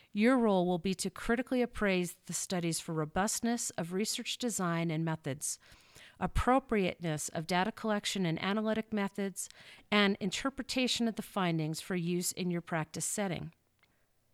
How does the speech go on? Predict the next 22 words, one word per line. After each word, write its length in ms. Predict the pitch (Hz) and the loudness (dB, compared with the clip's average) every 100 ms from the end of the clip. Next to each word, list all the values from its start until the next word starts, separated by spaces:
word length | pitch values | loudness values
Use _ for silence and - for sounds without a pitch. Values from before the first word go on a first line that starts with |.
| - | 2
In 120 | 254 | 6
interpreting 640 | 247 - 285 285 294 269 | 6 6 2 4 2 4
the 80 | 240 | 2
findings, 680 | - 208 180 165 151 160 - - | 2 4 4 4 0 -4 -6 -2
you 160 | 214 | 2
will 140 | 214 202 | 2 2
have 340 | 214 214 - | 0 0 0
to 100 | 247 | 0
use 220 | 226 208 | 0 0
the 80 | 196 | 0
information 640 | - 190 214 196 180 202 180 | -2 -2 0 0 2 0 -2
presented 880 | - 196 170 180 185 160 143 156 | -4 -4 0 0 0 -2 -4 -4
to 480 | - 240 208 156 180 - | -4 0 2 2 -2 -2
decide 560 | 214 190 - 185 190 202 | 2 2 4 4 4 4
which 320 | 220 - - | 2 2 2
data 240 | 190 185 | 2 2
are 160 | 190 175 | 2 2
useful 580 | 160 175 - - 233 156 | 2 0 -2 -2 -2 0
and 200 | 170 165 | 0 0
which 240 | 160 - | -2 -4
are 20 | |
useless, 720 | 151 170 - 233 254 269 - | -4 -2 -2 -2 -4 -4 -6